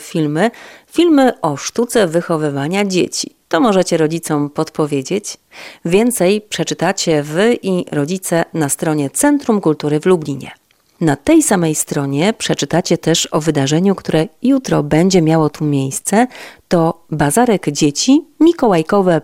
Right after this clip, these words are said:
preludium, łapciuch, czyli wymiana ciuchów w materii. To zaproszenie do dziecięcej strefy przedsiębiorczości. To spotkanie to okazja, aby kilka dni przed szóstym grudnia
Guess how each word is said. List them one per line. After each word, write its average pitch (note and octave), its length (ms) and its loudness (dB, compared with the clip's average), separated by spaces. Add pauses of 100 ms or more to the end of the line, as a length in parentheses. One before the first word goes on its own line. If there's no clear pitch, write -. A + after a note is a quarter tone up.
preludium, G3+ 800 2 (220)
łapciuch, - 680 0
czyli E3 400 -2
wymiana G#3 560 2
ciuchów - 640 -2
w E3 120 -6
materii. E3 580 -4 (240)
To G3+ 140 4
zaproszenie G3 540 2
do E3 180 4
dziecięcej E3+ 560 0
strefy F3 460 0
przedsiębiorczości. D#3+ 1400 -2 (120)
To G3 100 2
spotkanie G3+ 580 2
to F#3+ 180 2
okazja, F#3 400 2
aby D#3 260 0
kilka D#4 340 2
dni G#3+ 200 2
przed - 340 -4 (100)
szóstym A#3 440 -2
grudnia D3+ 500 0